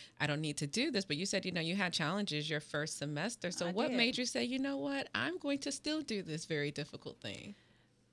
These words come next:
Speaker 2: You know, it's just something inside of me. Um,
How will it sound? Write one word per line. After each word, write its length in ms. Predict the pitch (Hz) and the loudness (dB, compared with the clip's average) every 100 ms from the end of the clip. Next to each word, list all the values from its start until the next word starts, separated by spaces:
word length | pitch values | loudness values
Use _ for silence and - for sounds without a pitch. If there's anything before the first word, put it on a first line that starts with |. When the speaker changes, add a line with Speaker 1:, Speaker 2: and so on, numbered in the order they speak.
| - | -2
Speaker 2:
You 160 | 269 | 2
know, 180 | 339 320 285 | 2 2 0
it's 160 | 277 | 0
just 200 | 339 320 | 0 0
something 440 | - 285 - 240 - | 0 0 0 -4 -4
inside 560 | 180 185 - 180 190 | -4 -2 0 2 2
of 80 | 208 | 0
me. 400 | 233 226 226 226 - | 0 0 0 -2 -2
Um, 480 | 180 170 165 175 | -2 0 -2 -6